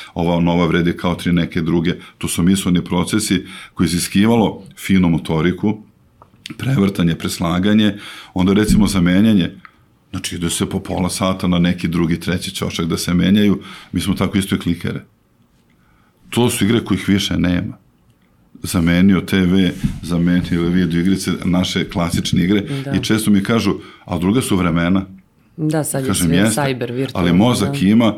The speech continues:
Speaker 1: obrasce razvoja.” I tačno mozak ima kad šta treba da napravi. Nismo to razvili, ne može to kasnije tek tako da se razvije. I onda gledamo T V. I sad se dešava novi problem, deca kao puno gledaju T V i ekrane.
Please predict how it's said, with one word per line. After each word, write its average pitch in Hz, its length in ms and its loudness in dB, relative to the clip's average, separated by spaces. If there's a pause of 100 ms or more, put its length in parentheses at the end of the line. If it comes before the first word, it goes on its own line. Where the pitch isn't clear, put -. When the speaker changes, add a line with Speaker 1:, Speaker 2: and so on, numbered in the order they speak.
(120)
Speaker 1:
obrasce 87 640 0
razvoja.” 80 600 -4 (800)
I - 60 -12
tačno - 360 -2
mozak 117 440 2
ima 113 260 4 (240)
kad 113 200 0
šta 113 200 0
treba 101 320 2
da 90 120 2
napravi. 87 340 0
Nismo 131 220 2
to 135 160 2
razvili, 104 400 2 (200)
ne 87 120 -2
može 101 180 2
to 113 140 0
kasnije 107 300 0
tek 101 180 -2
tako 95 220 -2
da 87 100 -2
se 87 160 -6
razvije. 92 440 -8 (720)
I 98 80 -2
onda 101 140 4
gledamo 95 380 4
T 90 200 -2
V. 82 160 -2 (520)
I - 40 -2
sad 107 200 -2
se 107 100 0
dešava 98 420 2
novi 104 300 2
problem, 98 440 0 (300)
deca 95 340 0
kao - 180 -2
puno 101 220 2
gledaju 95 320 2
T 95 140 -2
V 92 180 4
i 92 40 2
ekrane. - 480 -2